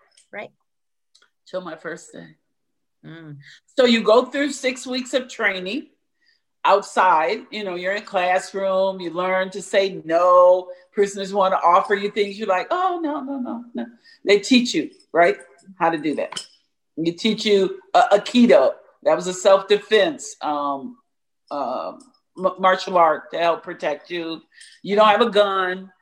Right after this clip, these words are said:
Speaker 2: you know, it's you and them. And your ability to communicate to them, uh, you mean business.
Speaker 1: Wow.
Speaker 2: So then, uh, my first day on the job.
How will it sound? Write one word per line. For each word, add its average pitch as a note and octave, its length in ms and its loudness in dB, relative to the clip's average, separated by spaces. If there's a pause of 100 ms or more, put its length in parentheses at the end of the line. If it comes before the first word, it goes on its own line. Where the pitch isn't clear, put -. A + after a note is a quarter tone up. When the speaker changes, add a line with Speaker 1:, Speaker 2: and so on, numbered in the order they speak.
(160)
Speaker 2:
you F3 100 -16
know, E3+ 160 -6
it's D#3+ 180 -10
you F#3+ 560 -4 (580)
and E3+ 280 -10
them. C#3 280 -8 (1000)
And F3 140 -10
your G#3 160 2
ability G3+ 460 0
to F#3 100 -10
communicate F#3 680 -6
to G4+ 280 4
them, F#3+ 500 0 (720)
uh, E3 520 -4 (320)
you F3 560 -4
mean F#3 420 -4
business. - 720 -4 (280)
Speaker 1:
Wow. C#3 720 -12 (720)
Speaker 2:
So A3+ 200 8
then, D#4+ 640 2 (840)
uh, E3+ 320 -8
my D3+ 220 -14 (120)
first D#4 340 2
day B3 180 2
on G#3 200 2
the G3+ 80 -4
job. C#3+ 480 -8